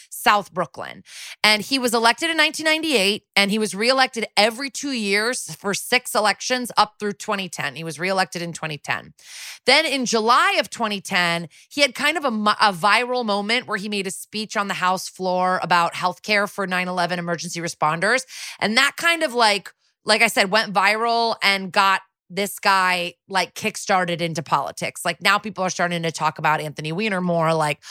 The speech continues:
"Oh, who's this guy? Like, young, kinda handsome. Like, what's this guy's deal?" So now that was in twenty ten.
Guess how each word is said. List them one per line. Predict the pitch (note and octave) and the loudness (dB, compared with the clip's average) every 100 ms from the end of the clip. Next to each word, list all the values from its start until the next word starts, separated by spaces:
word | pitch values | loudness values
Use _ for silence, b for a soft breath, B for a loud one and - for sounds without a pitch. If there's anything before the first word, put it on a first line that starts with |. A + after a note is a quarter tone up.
| B B | B B
"Oh, | C#4 C4 | 2 2
who's | D4+ | -2
this | F#4+ A4 - | -6 -8 2
guy? | G3 F#3 E3+ | 4 4 2
Like, | F#3+ F3+ - B B F3 | 0 -2 -4 B B -2
young, | A#3+ C4 B3+ B3+ A#3+ | 2 4 4 0 -4
kinda | G#3+ F#3+ F3+ | -2 -2 -2
handsome. | A#3+ A#3 A3 - A3 A3 A3 | -2 -4 -4 0 2 2 0
Like, | F#3 F3 | -2 0
what's | G#3 G3+ | 0 0
this | G#3+ - | -4 -2
guy's | F3+ E3 D#3+ | 0 0 -2
deal?" | D#3+ C#3+ - - B B B | -8 -8 -10 -14 B B B
So | - C#4 | -8 -4
now | C4+ C4+ C4 C4 - | 2 4 4 2 0
that | F#3 B3+ D4 | 4 4 2
was | C4 | -4
in | C#4+ | -6
twenty | - B3 A#3 | -4 -4 -2
ten. | - E3+ D#3+ | 0 0 0